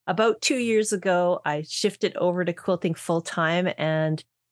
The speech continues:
I have done hundreds of teaching and speaking gigs over the pandemic, and I've never looked back. It's been so much fun.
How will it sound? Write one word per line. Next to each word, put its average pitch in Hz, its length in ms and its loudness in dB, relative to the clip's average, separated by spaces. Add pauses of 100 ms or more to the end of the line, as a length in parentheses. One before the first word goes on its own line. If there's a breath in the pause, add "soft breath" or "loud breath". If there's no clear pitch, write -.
(120)
I 180 180 2
have 175 260 -2
done 165 160 0
hundreds 190 640 -2
of 147 460 -4
teaching 180 400 -2
and 156 80 -2
speaking 180 400 -2
gigs 170 240 -4
over 160 120 -2
the 156 120 -6
pandemic, 160 600 -2
and 156 120 0
I've 147 160 -4
never 165 400 0
looked 147 260 -4
back. 127 300 -2
It's 175 160 -4
been 170 160 -2
so 208 180 2
much 208 240 0
fun. 175 400 2